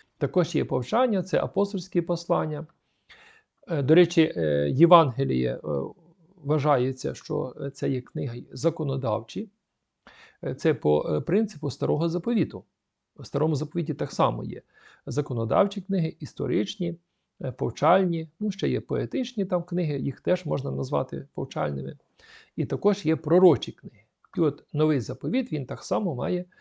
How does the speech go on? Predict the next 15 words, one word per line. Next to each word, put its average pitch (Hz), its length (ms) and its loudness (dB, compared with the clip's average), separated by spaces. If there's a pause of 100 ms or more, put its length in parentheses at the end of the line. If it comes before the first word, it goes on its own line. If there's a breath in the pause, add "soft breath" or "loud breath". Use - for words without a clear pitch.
(300 loud breath)
таку - 240 -4
ж - 180 -14
структуру. 107 680 -4 (140)
Тобто 135 260 -2
Євангелія — 123 640 0
це, - 240 -4 (1800 loud breath)
е, 147 220 -16 (480)
законодавчі 139 800 0
книги, 208 500 0 (800 soft breath)
дії 151 400 2
святих 135 380 -4
апостолів — 139 600 0
це - 140 -8
історична 180 720 -4
книга, 202 500 0